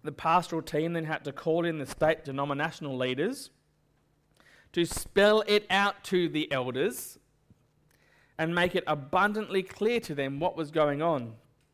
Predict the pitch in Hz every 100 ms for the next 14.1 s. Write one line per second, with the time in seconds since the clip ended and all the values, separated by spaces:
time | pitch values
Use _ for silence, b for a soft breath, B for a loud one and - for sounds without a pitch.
0 | _ _ _ - - 151 156 156 127 175
1 | 170 - 160 156 170 165 147 139 139 139
2 | 180 196 196 196 180 - 180 175 175 170
3 | 170 139 135 180 175 175 185 - B B
4 | - - 147 135 131 151 175 170 - 156
5 | 165 151 143 - 156 - 139 - 139 131
6 | 127 127 123 b b b 143 143 - 165
7 | 160 147 131 - 185 165 165 - 139 -
8 | 135 120 - 127 - - 170 170 - -
9 | 131 131 113 b b b - 139 135 120
10 | 127 135 131 123 117 120 - 131 113 104
11 | 98 101 - _ _ _ _ _ _ _
12 | _ _ _ _ _ _ _ _ _ b
13 | b - 139 147 165 170 180 190 185 226
14 | -